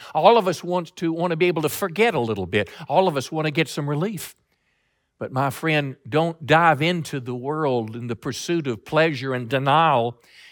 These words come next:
Jesus said, "Wake up. Don't let your heart be dulled by carousing and drunkenness and by the worries of this life." There's a lot of us,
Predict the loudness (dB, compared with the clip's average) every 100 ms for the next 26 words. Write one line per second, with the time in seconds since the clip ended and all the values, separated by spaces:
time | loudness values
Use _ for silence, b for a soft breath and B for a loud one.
0 | -6 2 2 2 0 0 2 2 4 6
1 | 4 B B 2 4 4 4 4 2 -4
2 | -4 4 6 6 4 -6 -4 -2 4 6
3 | 6 4 4 2 2 4 6 4 2 -4
4 | -4 -2 -2 0 0 -2 -2 B B -4
5 | 0 0 0 -4 -2 -4 -4 -6 -8 -10
6 | -12 -16 -18 _ _ _ _ _ _ _
7 | _ _ _ -14 -4 2 4 4 4 4
8 | 2 -6